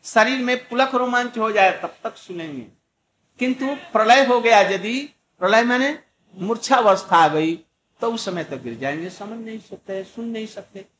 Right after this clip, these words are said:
इसलिए मूर्छा नहीं आने तक सुनो। कुछ कुछ अद्वैतवादी अर्थ करते हैं आलयम। आलय माने क्या?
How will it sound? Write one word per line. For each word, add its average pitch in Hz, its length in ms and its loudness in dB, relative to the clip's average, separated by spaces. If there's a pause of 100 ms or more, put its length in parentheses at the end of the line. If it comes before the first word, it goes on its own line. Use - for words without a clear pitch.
(160)
इसलिए 262 320 0
मूर्छा 233 520 4
नहीं 262 300 0
आने 240 280 2
तक 262 260 0
सुनो। 214 320 -8 (1800)
कुछ 269 160 -6
कुछ - 340 -6 (300)
अद्वैतवादी 175 720 4
अर्थ 175 320 2
करते 165 300 2
हैं 127 300 -10 (640)
आलयम। 233 800 4 (2000)
आलय 208 320 4
माने 269 260 0
क्या? 269 440 2